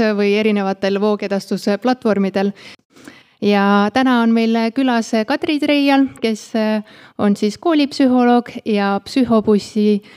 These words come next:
asutaja ja räägime siis, äh, just noorte vaimsest, äh, tervisest. Ja Aega on taskuhäälingus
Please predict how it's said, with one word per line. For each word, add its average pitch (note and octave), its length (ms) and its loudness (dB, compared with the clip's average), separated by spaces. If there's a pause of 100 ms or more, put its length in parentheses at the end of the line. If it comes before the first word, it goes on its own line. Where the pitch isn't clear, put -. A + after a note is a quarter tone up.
(120)
asutaja G#3 680 2 (120)
ja G#3+ 160 0
räägime G#3+ 420 -2
siis, G3 320 -6
äh, G3 300 -2
just G#3+ 340 -8 (140)
noorte G#3+ 520 -4 (380)
vaimsest, A3+ 640 -2
äh, B3 320 2
tervisest. F#3 640 -4 (840)
Ja G3 440 0 (360)
Aega A#3 300 0
on C4+ 160 2
taskuhäälingus G#3+ 800 0